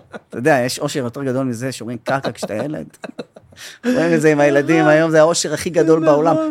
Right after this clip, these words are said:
"תנו לו לעשות קקה!" ואז החיקוי נתפס לי, ואז אני, נתפס לי בראש, אני אומר, "לעשות קקה", זה מהדהד לי בראש, אני הולך וזה נשמע בראש, את גילה אלמגור, "לעשות קקה." ו-,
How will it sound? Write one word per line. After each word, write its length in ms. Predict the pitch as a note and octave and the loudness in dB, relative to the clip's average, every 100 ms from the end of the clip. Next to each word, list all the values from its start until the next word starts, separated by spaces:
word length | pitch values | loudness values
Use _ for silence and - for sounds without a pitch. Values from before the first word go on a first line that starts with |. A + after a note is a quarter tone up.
| C#4 | -4
"תנו 180 | D#4+ C4+ | 0 4
לו 120 | - | 4
לעשות 460 | D4 D4 - A#3 - | 4 2 0 0 0
קקה!" 720 | G4 F4+ - - G#3 E3+ B2 - _ _ _ _ _ _ _ _ _ | 0 0 0 0 2 0 -4 -10 _ _ _ _ _ _ _ _ _
ואז 440 | - C3 D#3+ G3 B3 | -10 2 4 4 2
החיקוי 320 | - A#3 C#4+ | -2 -2 -2
נתפס 360 | C4 - E4 D#4+ | 0 2 0 2
לי, 60 | |
ואז 180 | D#3+ F#3 | 2 2
אני, 420 | A#3 A3+ G#3+ G#3 - _ _ _ - C#3+ C#3+ C#3 C3 | 2 0 -2 -4 -10 _ _ _ -16 -14 -10 -8 -6
נתפס 580 | C#3 C3 B2+ B2 G3+ B3+ | -4 -4 -4 -2 -2 -2
לי 60 | |
בראש, 360 | F#3+ F#3+ C4+ G#3+ | 0 2 2 0
אני 80 | D#3+ - | -4 -2
אומר, 80 | C#4 | -2
"לעשות 200 | C4 C4 | -2 -4
קקה", 400 | C#4 C#4 A#3 F#3 | -4 -2 -2 -2
זה 80 | |
מהדהד 300 | D#3+ E3 F#3+ | -2 -2 -2
לי 80 | A3 | -4
בראש, 340 | F#3+ F3 G#3 D#3 | -4 -4 -4 -4
אני 100 | D#3 | -6
הולך 180 | F#3+ | -6
וזה 140 | F3+ E3 | -6 -6
נשמע 320 | D3+ E3 F3+ | -6 -6 -6
בראש, 240 | F3 F3+ E3+ - - | -6 -8 -10 -16 -18
את 80 | C#3 | -10
גילה 200 | F3 G3+ | -4 -2
אלמגור, 320 | E3+ F3 F#3+ G#3+ A3+ | -2 -2 -2 -2 -2
"לעשות 300 | G#3+ B3 B3 | -4 -2 -2
קקה." 500 | B3 C#4+ C4+ - F3+ C3 _ - - | -2 -4 -4 -6 -8 -10 _ -20 -20
ו-, 100 | - | -12